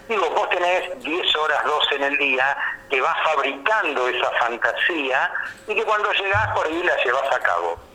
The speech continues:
Acá nos veíamos de que nos levantábamos hasta que nos íbamos a dormir.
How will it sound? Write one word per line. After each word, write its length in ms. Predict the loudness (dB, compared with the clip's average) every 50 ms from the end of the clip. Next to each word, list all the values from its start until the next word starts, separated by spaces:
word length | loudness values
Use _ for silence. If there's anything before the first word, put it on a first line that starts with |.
| -10 -4 -2
Acá 260 | -2 0 2 0 2
nos 120 | 2 0 0
veíamos 440 | 0 0 0 2 2 2 2 2 0
de 100 | 0 0
que 100 | 0 0
nos 140 | 0 0 0
levantábamos 500 | 2 0 0 0 0 0 0 0 0 -2
hasta 140 | -2 -2 -2
que 160 | -2 -2 -4
nos 220 | -6 -4 -4 -2 0
íbamos 340 | 0 0 0 -2 -2 -2 0
a 60 | 0
dormir. 600 | 2 2 0 0 0 -2 -2 0 0 -2 -2 -2